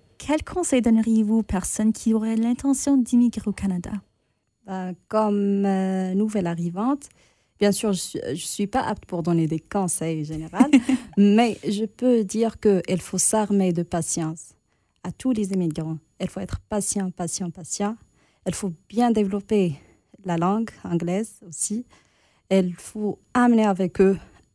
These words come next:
Speaker 2: un fonds le maximum possible. Donc,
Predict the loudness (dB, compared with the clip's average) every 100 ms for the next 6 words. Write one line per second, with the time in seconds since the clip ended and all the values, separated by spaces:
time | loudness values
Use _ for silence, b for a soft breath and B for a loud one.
0 | 0 2 2 2 2 2 -4 b b -2
1 | 2 4 4 2 0 0 0 2 2 0
2 | -2 -4 -4 -8 -4 -4 -4